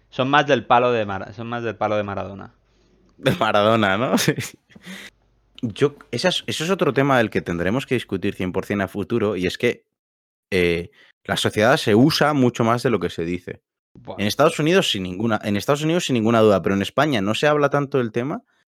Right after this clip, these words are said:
Speaker 2: y yo creo que en general, eh, se usa, porque además de escucharlo a conocidos lo notas. Y es, es, pero es, es un tema delicado de tocar también, ¿eh?
Speaker 1: Sí, un
Speaker 2: Este
Speaker 1: día
Speaker 2: es
Speaker 1: podríamos hablar de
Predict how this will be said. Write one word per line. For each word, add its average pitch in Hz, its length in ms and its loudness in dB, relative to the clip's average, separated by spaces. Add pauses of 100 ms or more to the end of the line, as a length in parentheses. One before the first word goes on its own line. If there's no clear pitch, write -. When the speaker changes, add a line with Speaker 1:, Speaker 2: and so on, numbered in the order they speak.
(120)
Speaker 2:
y 104 100 -4
yo 101 100 2
creo 131 180 4
que 117 80 2
en 107 80 2
general, 101 680 2 (300)
eh, 92 720 0 (260)
se - 200 0
usa, 127 240 0
porque - 180 -4
además 135 280 2 (240)
de 117 140 2
escucharlo 143 460 2
a 156 40 2
conocidos 139 520 0
lo 92 100 0
notas. 87 400 -6 (1200)
Y 95 180 -4
es, 90 280 -6
es, 107 120 -8
pero 110 200 0
es, - 100 -2
es - 160 -2
un 123 60 2
tema 131 200 2
delicado 90 420 2
de 78 60 0
tocar 85 340 0
también, 82 420 -2
¿eh? 101 40 -4
Speaker 1:
Sí, 104 60 -6
un 95 60 -4
Speaker 2:
Este 101 300 0
Speaker 1:
día 95 140 6
Speaker 2:
es 95 100 4
Speaker 1:
podríamos 101 420 -2
hablar 95 280 -10
de 95 420 -18